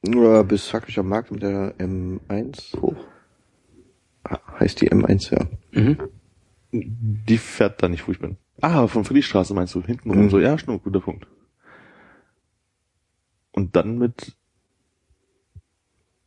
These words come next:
Speaker 3: Fährt da eine Straße noch hoch? Ach, die fährt ja da auch
Speaker 1: Die
Speaker 3: Rosenthal
Speaker 1: fährt da,
Speaker 3: vorbei, ja.
Speaker 1: die fährt dahin, ja.
Speaker 2: Hochinteressant, hochinteressant. Zeitlos.
Speaker 3: Ja.
Speaker 2: Auch nicht zu Berlin-spezifisch an der Stelle.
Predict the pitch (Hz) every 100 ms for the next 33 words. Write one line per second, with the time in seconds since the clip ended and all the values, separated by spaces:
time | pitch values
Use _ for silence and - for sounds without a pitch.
0 | _ - 82 - - - - 107 117 135
1 | _ _ 110 - 98 101 101 87 87 95
2 | - 90 95 104 104 98 101 101 113 80
3 | 82 - 104 104 107 98 85 87 _ _
4 | _ _ - - - 139 117 104 - 98
5 | 95 135 135 120 117 117 113 - - 117
6 | 135 160 160 185 - _ 147 113 110 165
7 | - - _ - 127 120 127 143 180 -
8 | - 196 175 165 185 - 120 117 - 165
9 | 135 139 - 139 180